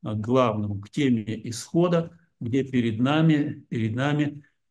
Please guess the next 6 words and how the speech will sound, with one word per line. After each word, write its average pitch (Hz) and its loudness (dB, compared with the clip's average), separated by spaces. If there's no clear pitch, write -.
м, 123 0
показывается, 143 2
показывается 151 2
очень-очень 143 4
необычная 127 2
война. 127 0